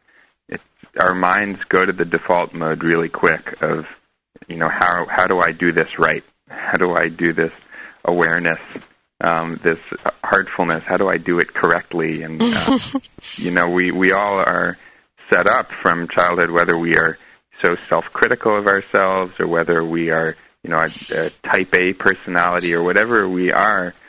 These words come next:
Speaker 1: we end up doing our, our practice in that way. Um, so, and right from the beginning, what I wanna do is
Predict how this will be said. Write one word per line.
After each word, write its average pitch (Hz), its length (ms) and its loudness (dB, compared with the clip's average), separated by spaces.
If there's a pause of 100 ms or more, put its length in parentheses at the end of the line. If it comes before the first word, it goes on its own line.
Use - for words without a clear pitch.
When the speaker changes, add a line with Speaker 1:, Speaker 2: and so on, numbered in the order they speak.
(160)
Speaker 1:
we 95 140 2
end 107 160 2
up 87 200 0
doing 92 420 2
our, 87 500 0 (600)
our 85 260 2
practice 98 600 -2 (640)
in 92 240 2
that 87 260 0
way. 98 440 0 (400)
Um, 87 380 0 (180)
so, 98 240 2 (480)
and 98 340 0
right 110 180 2
from 151 160 -8
the 113 60 0
beginning, 107 500 0
what 95 140 2
I 98 100 4
wanna 104 340 -2
do 110 400 0
is 90 180 0